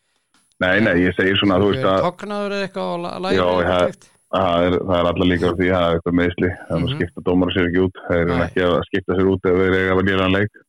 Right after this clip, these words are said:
Speaker 2: Nei.
Speaker 1: En, en jú, ég, þetta, þú veist, svona tvö atvik, þetta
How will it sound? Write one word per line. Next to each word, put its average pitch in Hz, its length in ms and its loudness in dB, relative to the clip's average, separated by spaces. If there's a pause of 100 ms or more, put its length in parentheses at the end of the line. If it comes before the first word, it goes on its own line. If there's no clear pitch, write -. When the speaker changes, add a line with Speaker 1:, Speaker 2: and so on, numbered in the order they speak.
(220)
Speaker 2:
Nei. 127 260 -8 (480)
Speaker 1:
En, 95 340 2 (640)
en 101 140 2
jú, 101 160 4
ég, 98 120 2
þetta, 95 280 0
þú 104 160 0
veist, 95 160 0
svona 98 180 0
tvö 104 140 0
atvik, 101 320 2
þetta 101 280 0